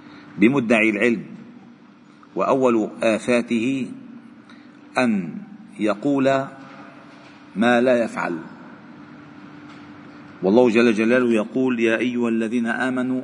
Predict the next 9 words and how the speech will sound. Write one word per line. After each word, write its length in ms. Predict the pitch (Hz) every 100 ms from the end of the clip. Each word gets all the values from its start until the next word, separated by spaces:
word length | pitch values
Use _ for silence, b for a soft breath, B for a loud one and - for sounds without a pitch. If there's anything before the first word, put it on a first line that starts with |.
| -
لم 440 | 107 120 170 170
تقولون 720 | 123 123 117 117 117 135 131 117
ما 240 | 131 147
لا 120 | 139
تفعلون، 720 | 131 123 - 120 131 156 151
كبر 500 | 135 196 226 226 165
مقتا 300 | 156 196 -
عند 360 | 190 131 160 127
الله"، 380 | 113 113 175